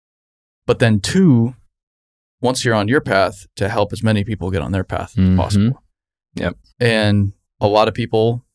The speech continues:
Speaker 1: their path is gonna be within your business.
Speaker 2: Mm-hmm.
Speaker 1: Sometimes it's not going to be.
Speaker 2: Yep.
Speaker 1: But you're, s-, you're,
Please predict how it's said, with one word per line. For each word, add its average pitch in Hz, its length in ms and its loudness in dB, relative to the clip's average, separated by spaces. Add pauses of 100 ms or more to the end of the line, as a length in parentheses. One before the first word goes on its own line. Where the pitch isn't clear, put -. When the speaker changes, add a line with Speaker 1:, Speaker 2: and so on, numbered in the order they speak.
Speaker 1:
their 104 200 2
path 104 300 0
is 101 120 -4
gonna 104 220 0
be 107 160 -2
within 101 280 2
your 98 100 -2
business. 113 500 0
Speaker 2:
Mm-hmm. - 60 -4
Speaker 1:
Sometimes 143 540 0
it's - 200 -4
not 104 240 -4
going 123 240 0
to 57 60 -10
be. - 340 -14
Speaker 2:
Yep. 90 160 -2 (340)
Speaker 1:
But - 280 -4
you're, 110 260 -2
s-, - 200 -10 (100)
you're, 110 260 -10